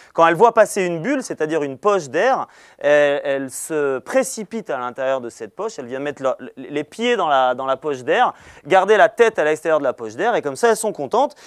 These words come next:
Et donc, ce qui se passe, c'est que, eh bien, euh, par ce système-là, puisque la bulle remonte, elle va drainer avec elle, eh bien, euh, une grande quantité de molécules aromatiques, si bien qu'elles vont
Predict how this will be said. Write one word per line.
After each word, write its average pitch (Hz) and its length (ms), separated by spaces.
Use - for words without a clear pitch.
Et 160 80
donc, 190 120
ce - 60
qui 190 140
se - 60
passe, 269 240
c'est 175 200
que, 247 400
eh 160 80
bien, 196 400
euh, 139 80
par 175 220
ce - 120
système-là, 208 460
puisque - 240
la 147 160
bulle 185 220
remonte, 139 420
elle 175 140
va 220 140
drainer 196 560
avec 151 420
elle, 196 300
eh 127 100
bien, 175 460
euh, 123 420
une 135 160
grande 214 280
quantité 185 720
de 147 80
molécules 160 560
aromatiques, 143 640
si - 240
bien 240 260
qu'elles - 840
vont 151 340